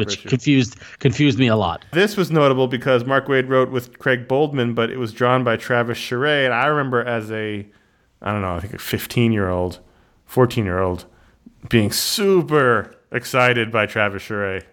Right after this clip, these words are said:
Speaker 1: Well, well, here's the th-, here's the thing. This, this bl-, literally blew my mind because this sent me down a comics history hole
Speaker 2: Mm-hmm.
Speaker 1: because I, I, I was a huge Travis Charest fan. I,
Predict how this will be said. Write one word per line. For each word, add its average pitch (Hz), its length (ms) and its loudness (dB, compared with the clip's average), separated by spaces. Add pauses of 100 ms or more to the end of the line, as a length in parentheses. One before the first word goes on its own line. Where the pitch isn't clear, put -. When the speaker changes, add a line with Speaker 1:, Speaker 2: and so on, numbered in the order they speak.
(140)
Speaker 1:
Well, 220 240 0
well, 226 120 0
here's 269 280 0
the 226 80 0
th-, - 180 -4
here's 240 200 0
the 247 100 -2
thing. 208 180 2
This, 262 200 0 (260)
this 196 280 -2
bl-, 175 380 2
literally 254 340 2
blew 190 240 0
my 165 180 2
mind 107 480 -2
because 143 360 0
this 190 160 0
sent 185 180 2
me 185 120 0
down 165 300 4
a 147 180 4
comics 156 400 -2
history 156 360 2
hole 107 440 0 (180)
Speaker 2:
Mm-hmm. 120 120 -10
Speaker 1:
because 143 540 2 (100)
I, 196 540 2 (600)
I, - 320 -2
I 170 180 0
was 185 240 2
a 165 80 4
huge 220 520 0
Travis 165 300 2
Charest 131 260 2
fan. 104 360 -4 (400)
I, 139 120 2